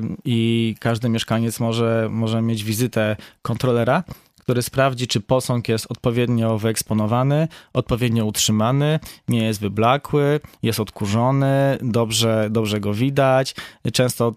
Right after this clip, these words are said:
dookoła też powstają takie różne kapliczki, właśnie jakieś świeczki, coś takiego.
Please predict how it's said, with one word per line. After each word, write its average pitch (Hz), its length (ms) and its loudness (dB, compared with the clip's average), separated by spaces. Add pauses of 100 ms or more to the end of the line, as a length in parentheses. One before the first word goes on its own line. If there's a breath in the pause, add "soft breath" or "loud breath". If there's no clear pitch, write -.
dookoła 113 600 0
też - 160 -4
powstają 117 420 0
takie 107 260 -2
różne 104 460 0
kapliczki, 127 720 -2
właśnie 104 240 -4
jakieś - 220 -10
świeczki, 123 440 -4
coś - 160 -8
takiego. 117 480 0